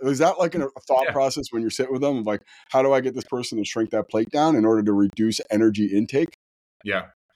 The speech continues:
Speaker 2: Well, I think the biggest thing, you know, I was talking about before about the population that I'm trying to make the most bang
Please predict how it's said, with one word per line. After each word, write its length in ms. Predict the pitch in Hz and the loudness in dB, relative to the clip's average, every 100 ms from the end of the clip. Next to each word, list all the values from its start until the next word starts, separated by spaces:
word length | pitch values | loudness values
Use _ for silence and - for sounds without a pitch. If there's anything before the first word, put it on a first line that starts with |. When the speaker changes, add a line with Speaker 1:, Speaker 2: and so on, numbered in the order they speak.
| - _ | -20 _
Speaker 2:
Well, 180 | 135 135 | -2 0
I 80 | 147 | -2
think 340 | 139 170 151 | -4 -6 -4
the 100 | 143 | -6
biggest 460 | 123 151 156 151 - | -4 -4 -2 -4 -4
thing, 540 | 143 135 127 120 120 - | -4 -4 -4 -8 -12 -14
you 100 | 127 | -6
know, 80 | 117 | -2
I 80 | 117 | -2
was 120 | 113 | 0
talking 200 | 123 120 | 0 0
about 220 | 113 101 | 0 -4
before 260 | - 117 113 | -4 -2 0
about 380 | 107 101 - 104 | 0 -4 -4 -8
the 80 | |
population 720 | 101 - 117 110 104 107 117 101 | -8 -6 -6 -4 -2 -2 -4 -4
that 120 | 95 | -4
I'm 200 | 98 95 | -4 -6
trying 460 | - 101 101 104 | -6 -4 -4 -8
to 100 | 104 | -10
make 180 | 101 98 - | -8 -8 -8
the 60 | 95 | -6
most 400 | 95 92 - - _ _ _ _ _ | -6 -6 -12 -18 _ _ _ _ _
bang 380 | 110 113 107 101 | -6 -4 -4 -8